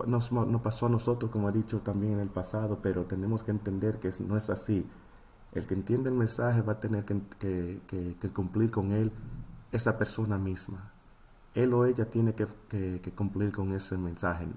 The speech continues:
eh, cuando lo entiende. Quiere decir, con el mandato del Padre. Eh, la persona también dice que está esperando que el Padre le toque el corazón. Bueno, eh, es, yo entiendo también lo que la persona está diciendo, pero ya la,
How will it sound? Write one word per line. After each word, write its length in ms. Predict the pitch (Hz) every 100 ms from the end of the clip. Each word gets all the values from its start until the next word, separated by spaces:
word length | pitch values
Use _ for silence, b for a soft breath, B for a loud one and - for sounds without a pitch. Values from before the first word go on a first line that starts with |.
| -
eh, 160 | - -
cuando 200 | 92 90
lo 60 |
entiende. 560 | 90 90 95 87 - 95 -
Quiere 220 | - 110 101
decir, 400 | 98 113 110 - B B
con 100 | 107
el 80 | 98
mandato 420 | 95 92 101 101
del 140 | 90
Padre. 400 | 87 90 80 85 80 B B B B B B -
Eh, 320 | - 87 87 87
la 120 | 90
persona 360 | 90 - 110 104
también 360 | 101 104 104
dice 300 | 107 113 107
que 140 | - 90
está 220 | 90 98
esperando 480 | 98 95 98 95 -
que 80 |
el 100 | 87
Padre 480 | - 107 117 107 85 85 - - - -
le 120 | 92
toque 340 | 82 110 113 107
el 60 |
corazón. 680 | 92 98 85 - 113 113 90 B B B B B -
Bueno, 360 | - 139 135 113
eh, 260 | 67 90 -
es, 340 | 110 - - - -
yo 160 | 107 127
entiendo 320 | 127 139 123
también 340 | 117 107 113
lo 80 | 110
que 80 | 107
la 140 | 107
persona 280 | 104 - 110
está 200 | 101 104
diciendo, 480 | 92 - 110 101 92
pero 360 | 87 87 85 82
ya 300 | 104 107 113
la, 240 | 110 101